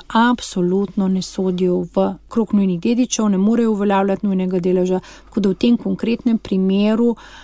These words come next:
bo vse premoženje skladno z zapustnikovo poroko, eh, prišlo, eh, oziroma ga bodo podedovale, eh, organizacije dobrodelne, ki jih je, eh,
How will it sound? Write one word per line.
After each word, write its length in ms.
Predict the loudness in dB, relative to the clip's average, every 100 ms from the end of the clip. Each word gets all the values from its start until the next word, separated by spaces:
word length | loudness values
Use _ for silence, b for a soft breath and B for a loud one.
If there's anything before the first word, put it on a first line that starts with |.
| B
bo 500 | -2 2 2 2 0 -4
vse 340 | -6 0 0
premoženje 1200 | 0 0 2 2 0 0 0 0 0 0 0 0
skladno 560 | -2 -2 0 0 0 0
z 220 | 2 0
zapustnikovo 800 | 0 -4 -6 -4 -6 -4 -2 -2
poroko, 640 | -2 0 0 0 -2 0 0 -2
eh, 420 | -4 -4 -2 -2 -2
prišlo, 580 | -2 -2 -2 0 2 2 2 0
eh, 60 | -4 -4 -2 -2 -2 -2
oziroma 380 | 0 0 0 0
ga 100 | -2
bodo 300 | -2 -2 -4
podedovale, 760 | -2 -2 0 0 2 2 -2
eh, 600 | -6 -12 -20 -20 -12 -2 0 0
organizacije 840 | -2 0 2 2 2 2 0 -2
dobrodelne, 680 | -4 -4 -4 -2 0 0 -2
ki 220 | -6 -4 -2
jih 300 | -2 -4 -2
je, 120 | -2
eh, 160 | -2